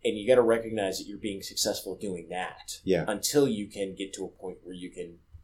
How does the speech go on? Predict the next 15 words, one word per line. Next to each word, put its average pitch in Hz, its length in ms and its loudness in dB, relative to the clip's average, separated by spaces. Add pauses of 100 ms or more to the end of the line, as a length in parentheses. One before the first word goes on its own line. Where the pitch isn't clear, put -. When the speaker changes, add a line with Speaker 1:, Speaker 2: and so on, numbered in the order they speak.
(160)
Speaker 1:
you 90 100 -16
can 92 200 -16
go 82 220 -6
and 92 80 -8
do 82 80 -16
something 95 400 -10
further. 120 340 -4 (380)
Uh, - 100 -4 (280)
you 127 100 0
know, 104 120 2
one 120 280 2
of 147 60 6
the 131 80 4
things 120 360 0
that 95 340 2